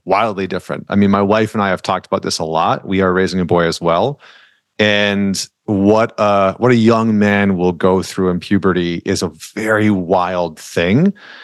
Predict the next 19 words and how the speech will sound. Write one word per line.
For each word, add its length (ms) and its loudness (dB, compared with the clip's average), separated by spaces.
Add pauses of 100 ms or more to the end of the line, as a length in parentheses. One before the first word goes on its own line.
(300)
that 580 0
I 140 0
don't 640 0
think 400 0
that 100 0
we 120 -4
talk 280 -2
about. 220 -4
There's 120 -2
something 220 2
called 220 0
young 220 0
man 240 2
syndrome, 600 0 (760)
where 240 2
between 300 2
the 100 4
ages 200 2
of, 240 -2